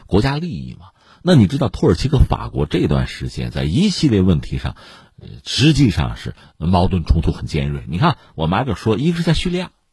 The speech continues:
土耳其是对库尔德人动手，对吧？这个导致美国人都不满，因为美国人拿库尔德人作为自己的盟友，而法国呢是反对土耳其对库尔德人动手。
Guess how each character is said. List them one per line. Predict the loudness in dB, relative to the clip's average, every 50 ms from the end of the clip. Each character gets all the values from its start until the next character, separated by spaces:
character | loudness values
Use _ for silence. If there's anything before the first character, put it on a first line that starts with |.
| _ _ _ _ _ _ _ _ _ _ _ _
土 | 4 6 8
耳 | 8 8
其 | 6 4 0 0
是 | 2
对 | 0 -2
库 | 0 2 4 4
尔 | 6
德 | 6 6
人 | 4 4 2
动 | 0 -6 -8
手， | -10 -12 -10
对 | -10 -10
吧？ | -10 -10 -12 -16 -20 -10
这 | -4 0 0
个 | 2
导 | 4 4 4
致 | 6 6
美 | 4 4 2 0
国 | -2 -2 -2
人 | 0 -2
都 | -4 -6
不 | -8 -8 -10
满， | -12 -12 -10
因 | -8 -6
为 | -4 -4 -2
美 | -2 -2 0
国 | 0 0 0
人 | 0 0
拿 | -4 -2
库 | 0 2 2
尔 | 4
德 | 4 4
人 | 4 4 4 2 0 -4 -20 -20 -18 -6
作 | 0 2 2
为 | 4
自 | 4 2 0
己 | -2 -4
的 | -6
盟 | -2 0 2 2
友， | 0 0 -4 _ _ _ _ _ _ _ _
而 | 2 6 6 6 6
法 | 6 4 2 2 2 0 -2 -6
国 | -4 -2 0 0
呢 | 2 0
是 | 0 0 0 0 0
反 | 0 -2 -2 0 0 0 0 0 -4 0 4
对 | 4 6 6 4 2 _ _ _
土 | 4 6
耳 | 6 6 4
其 | 2 -4 -8 -10 _ _ _ _ _ _ _ _ _ _ _ _ _ 0
对 | 0 0 0
库 | 2 4 6 8
尔 | 8
德 | 8
人 | 8 6 6 4
动 | 2 -2
手。 | -4 -10 -18